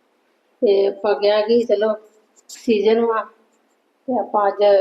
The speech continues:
ਗੋਭੀ ਦੀ ਜਿਹੜੀ ਰੋਟੀ ਬਣਾਵਾਂਗੇ, ਪਰੌਂਠੇ ਬਣਾਵਾਂਗੇ ਗੋਭੀ ਦੇ।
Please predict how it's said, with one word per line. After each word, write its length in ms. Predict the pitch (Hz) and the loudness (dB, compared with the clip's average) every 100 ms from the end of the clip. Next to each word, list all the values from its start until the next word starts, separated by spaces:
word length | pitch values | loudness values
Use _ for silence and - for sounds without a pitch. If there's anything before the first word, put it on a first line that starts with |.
| 185 - - 190 | 0 -6 -12 -2
ਗੋਭੀ 380 | 190 190 220 220 | -2 0 -2 0
ਦੀ 100 | 220 | 0
ਜਿਹੜੀ 300 | 202 190 196 | 2 2 2
ਰੋਟੀ 260 | 190 - | 0 -4
ਬਣਾਵਾਂਗੇ, 580 | 170 320 - 175 190 208 | -10 -4 -2 -2 0 -2
ਪਰੌਂਠੇ 440 | 208 190 180 185 | 0 0 0 -2
ਬਣਾਵਾਂਗੇ 560 | 196 202 190 165 170 175 | -2 -2 -2 -4 -6 -6
ਗੋਭੀ 300 | 175 170 190 | -6 -6 -6
ਦੇ। 200 | 202 | -6